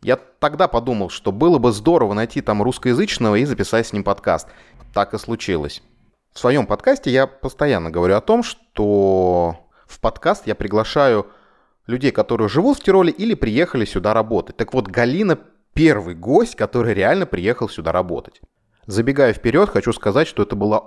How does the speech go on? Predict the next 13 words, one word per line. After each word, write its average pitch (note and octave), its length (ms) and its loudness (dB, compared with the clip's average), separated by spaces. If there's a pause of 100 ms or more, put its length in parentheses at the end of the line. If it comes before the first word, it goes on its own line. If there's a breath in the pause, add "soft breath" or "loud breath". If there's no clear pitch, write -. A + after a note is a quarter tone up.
(160)
очень C3 360 2
крутая D#2+ 400 -4
беседа. D#2 500 -8 (240 soft breath)
Несколько C3+ 460 -2
раз D#3 340 -2
у A2 80 -8
нас A#2+ 380 -2
не G#2+ 120 -2
получалось C3 600 -2
встретиться, A#2+ 840 -2 (460 loud breath)
и G2+ 680 0 (280)
это B2 340 0
была A2+ 640 0